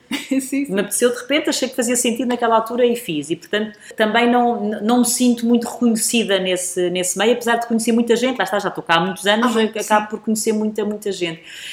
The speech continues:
Speaker 2: E, e eu interessa-me, vou dizer o que é que me interessa, interessa-me pôr as pessoas a ler.
Speaker 1: Uhum, exato.
Speaker 2: Interessa-me muito
Speaker 1: É
Speaker 2: que as
Speaker 1: como a
Speaker 2: pessoas
Speaker 1: mim.
Speaker 2: leiam, não é? Porque tu tens um trabalho insano a fazer um livro. O livro não é para ti, não é? O livro é para tocar as pessoas, é para conseguires que as pessoas sintam coisas,
Speaker 1: Claro.
Speaker 2: que,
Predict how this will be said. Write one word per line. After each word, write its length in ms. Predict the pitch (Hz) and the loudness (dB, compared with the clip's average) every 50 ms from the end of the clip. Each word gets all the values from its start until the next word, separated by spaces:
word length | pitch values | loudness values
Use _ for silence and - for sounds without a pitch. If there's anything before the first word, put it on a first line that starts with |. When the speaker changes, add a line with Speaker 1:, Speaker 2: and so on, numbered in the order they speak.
| - - - - - | -14 -14 -16 -6 -4
Speaker 2:
E, 280 | 233 247 277 - 247 233 | -2 -2 0 2 4 4
e 60 | 277 | 6
eu 120 | 311 311 | 6 6
interessa-me, 800 | 320 311 285 - - 175 160 156 - - 175 170 170 170 170 170 170 - _ _ _ _ _ - | 4 4 2 4 4 4 4 4 2 0 -2 -2 -2 -2 -4 -4 -8 -12 _ _ _ _ _ -12
vou 140 | 202 254 277 | -10 -8 -4
dizer 140 | 269 330 311 | -4 -2 0
o 20 | |
que 80 | 320 311 | 0 0
é 40 | |
que 60 | 285 302 | 2 2
me 80 | 311 | 2
interessa, 240 | 302 311 277 269 262 | 2 2 0 0 0
interessa-me 300 | 262 285 269 - 277 254 | -2 -2 -2 -2 -2 -2
pôr 140 | - 269 269 | -2 -2 -4
as 80 | 262 - | -4 -6
pessoas 260 | - - 262 240 240 | -8 -6 -6 -4 -4
a 60 | 254 | -4
ler. 260 | 254 254 240 240 240 233 | -2 -2 -2 -4 -4 -4
Speaker 1:
Uhum, 380 | 311 349 311 294 269 262 - - - _ _ - | -4 -2 0 2 0 0 -2 -4 -10 _ _ -2
exato. 240 | 494 453 403 349 - | -2 0 2 2 2
Speaker 2:
Interessa-me 420 | - 330 339 359 349 - 320 311 | 4 4 4 4 4 4 4 4
muito 200 | 302 320 349 359 | 6 6 6 6
Speaker 1:
É 20 | 285 | 6
Speaker 2:
que 80 | - | 6
as 80 | - 294 | 4 4
Speaker 1:
como 80 | 254 226 | 4 4
a 100 | 240 233 | 4 4
Speaker 2:
pessoas 80 | 202 208 | 4 6
Speaker 1:
mim. 60 | 208 190 175 165 165 | 6 6 6 6 6
Speaker 2:
leiam, 160 | 160 160 165 | 4 4 2
não 120 | 185 202 | 2 4
é? 100 | 196 220 | 4 2
Porque 160 | 220 247 277 - | 2 0 -4 -4
tu 60 | - | 0
tens 160 | - 330 302 | 2 4 4
um 120 | 330 330 | 4 4
trabalho 300 | 330 311 311 294 294 294 | 4 6 6 6 6 6
insano 420 | 330 330 294 - - 277 294 269 240 | 6 4 4 2 2 4 4 4 2
a 40 | 226 | 0
fazer 280 | - 220 190 208 196 | -2 -2 -2 -2 -2
um 100 | 196 180 | -2 -2
livro. 240 | 156 151 143 - 196 | -2 -4 -2 -2 -2
O 40 | 214 | -2
livro 160 | 262 277 294 | -2 -2 0
não 80 | 330 330 | 0 0
é 60 | 320 311 | 2 2
para 160 | - 202 185 - | 2 0 0 -2
ti, 240 | - 160 147 127 - - _ _ _ _ | -6 -10 -10 -10 -12 -16 _ _ _ _
não 100 | - 170 | -6 -2
é? 140 | 170 180 190 | -2 0 0
O 120 | 226 233 226 | 0 2 4
livro 300 | 277 294 302 277 302 311 | 4 4 4 4 2 4
é 160 | 269 262 247 | 4 4 4
para 140 | 254 262 247 | 4 0 -2
tocar 380 | 254 269 254 - 311 330 381 349 | -2 -4 -2 2 2 4 4 2
as 100 | 294 - | 0 -2
pessoas, 520 | - - - - 175 160 160 151 151 147 185 | -6 -8 -6 -2 -2 0 0 0 -2 -2 -4
é 60 | 202 | -4
para 100 | 208 240 | -4 -2
conseguires 360 | 240 285 277 - - 294 294 - | -2 -2 -2 0 0 0 -2 -2
que 60 | 320 | -4
as 60 | 294 | -6
pessoas 220 | - 302 302 - | -4 -2 -2 -2
sintam 460 | - - 302 339 339 - 269 240 220 220 | 0 0 2 2 2 2 0 -2 -2 -2
coisas, 500 | - 190 185 180 170 156 151 160 160 214 | 0 0 2 2 2 0 -2 -4 -4 -4
Speaker 1:
Claro. 120 | 202 196 | -4 -2
Speaker 2:
que, 160 | 196 185 180 | -2 -4 -4